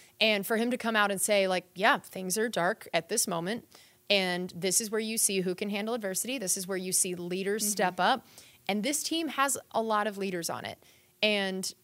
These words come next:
Speaker 1: I mean, you have Tom Brady, who has been through more than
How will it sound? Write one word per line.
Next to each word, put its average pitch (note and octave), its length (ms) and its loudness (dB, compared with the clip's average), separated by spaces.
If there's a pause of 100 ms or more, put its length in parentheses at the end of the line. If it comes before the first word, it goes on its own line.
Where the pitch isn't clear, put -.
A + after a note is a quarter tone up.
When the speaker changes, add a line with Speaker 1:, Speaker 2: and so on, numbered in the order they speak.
(300)
Speaker 1:
I A3+ 60 -2
mean, A3 220 -2
you G#3+ 140 -4
have G#3 400 0 (560)
Tom A#3 260 2
Brady, A#3 400 2
who G3+ 260 0
has F#3+ 220 -2 (320)
been A3+ 280 0
through G#3 500 0
more G3+ 400 -2
than F#3 320 -4